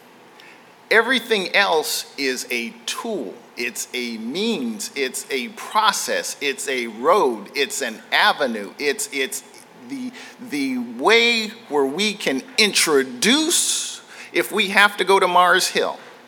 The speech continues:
to have a discussion with the people in order to let them know, I'm like you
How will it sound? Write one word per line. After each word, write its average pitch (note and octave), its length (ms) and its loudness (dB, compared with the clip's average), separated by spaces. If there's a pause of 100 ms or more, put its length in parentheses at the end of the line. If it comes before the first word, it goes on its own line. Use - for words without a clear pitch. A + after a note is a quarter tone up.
(880)
to D#3+ 120 -4
have F3+ 360 8
a G#3+ 40 4
discussion F3 680 4 (400)
with G#3+ 340 2
the A3 100 4
people D3+ 600 -2 (240)
in C3+ 160 -2
order F#3 320 4
to C3 340 -6
let C#3 340 0
them A3 340 0
know, F3+ 340 4 (1400)
I'm G3 180 6
like F3+ 300 4
you G#3 320 0